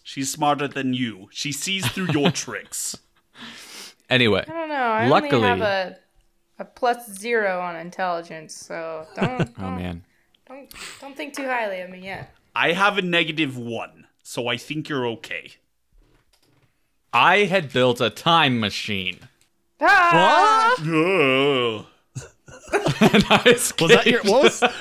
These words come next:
Speaker 4: was that your astonishment noise, Houston? Uh.
Speaker 1: <laughs> Apparently. That
Speaker 2: And,
Speaker 1: was a
Speaker 2: uh,
Speaker 1: combination of Houston making that noise,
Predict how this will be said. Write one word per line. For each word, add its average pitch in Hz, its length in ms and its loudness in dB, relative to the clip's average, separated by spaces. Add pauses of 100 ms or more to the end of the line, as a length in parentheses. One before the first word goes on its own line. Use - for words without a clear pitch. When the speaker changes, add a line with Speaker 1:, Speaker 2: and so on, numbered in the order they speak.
Speaker 4:
was 175 120 0
that 247 160 2
your 240 140 2
astonishment 202 800 0
noise, 233 380 2
Houston? 262 420 0 (220)
Uh. 127 680 2 (180)
Speaker 1:
<laughs> - 220 -10
Apparently. 190 1080 -2
That 359 1120 -4
Speaker 2:
And, 139 240 8
Speaker 1:
was 131 160 6
a 127 60 6
Speaker 2:
uh, 123 100 8
Speaker 1:
combination 151 520 4
of 127 180 0
Houston 180 460 -6
making 139 300 -2
that 131 180 -2
noise, 127 500 -2